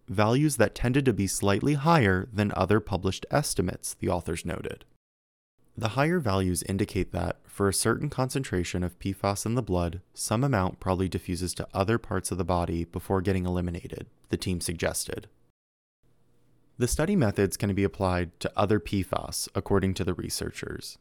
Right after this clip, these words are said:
and the findings can inform both risk assessment and risk communication. Indeed, their work forms the basis of a new web-based tool maintained by A T S D R to help the public estimate personal exposure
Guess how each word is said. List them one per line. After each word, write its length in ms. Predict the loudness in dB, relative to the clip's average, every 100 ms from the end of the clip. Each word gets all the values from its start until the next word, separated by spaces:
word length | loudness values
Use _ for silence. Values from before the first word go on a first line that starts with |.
| _
and 140 | 0 0
the 40 |
findings 460 | 2 2 4 0 0
can 160 | 0
inform 440 | 0 0 0 0 2
both 240 | 0 0
risk 240 | 0 0 -2
assessment 540 | 0 0 0 -2 -4 -2
and 280 | 0 0 2
risk 240 | 0 -2
communication. 840 | -4 -4 -4 -6 -8 -8 -8 -12 -14 _ -18 -4
Indeed, 580 | -2 2 2 4 2 -2 _
their 300 | 0 4 6
work 420 | 6 4 2 0 -4
forms 280 | -2 0
the 100 | 0
basis 440 | 2 2 2 -2 -2
of 160 | -4 -2
a 60 |
new 180 | 0 0
web-based 640 | 0 0 0 -2 -2 -4 -2
tool 440 | 4 4 2 -2 _ _ 0
maintained 680 | 2 2 4 4 4 0 2
by 180 | 2 4
A 120 | -2
T 200 | -2 0
S 180 | -2 -2
D 160 | -2 2
R 320 | 2 2 -2 _ _ _ _ -6
to 100 | 0
help 240 | 2 2
the 80 | 0
public 380 | 0 2 2 -2
estimate 500 | -2 -4 -4 -4 -4
personal 420 | -4 -6 -2 -2 -2
exposure 720 | -4 0 0 0 -4 -6